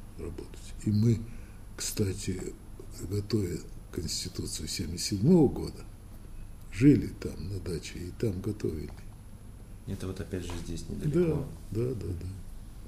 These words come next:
Speaker 1: Но это отдельный разговор. Это по Конституции можно рассказывать очень долго. Потому что, м, делалась новая Конституция.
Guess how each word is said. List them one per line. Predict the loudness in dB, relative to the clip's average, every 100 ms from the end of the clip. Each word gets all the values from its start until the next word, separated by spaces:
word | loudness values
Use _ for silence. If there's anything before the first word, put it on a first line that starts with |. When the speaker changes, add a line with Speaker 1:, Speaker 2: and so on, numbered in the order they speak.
| -12 -12 6
Speaker 1:
Но | 8
это | 10 8
отдельный | 10 10 10 8
разговор. | 6 6 6 4 0
Это | 0 6 6
по | 4 6 6
Конституции | 8 6 4 2 2 6 4 6 6
можно | 6 6 4
рассказывать | 2 2 2 2 0 -4
очень | -4 -4 -4 2
долго. | 2 2 0 -6 -8 -10 -10 -10 -10 -10 -8 -8 -6
Потому | -4 -4
что, | -4
м, | -4 -4 -4 -4 -6 -8 -10 -8 -6
делалась | 2 4 6 4 2
новая | 8 10 10 4
Конституция. | 0 -6 -6 -8 -8 -10 -10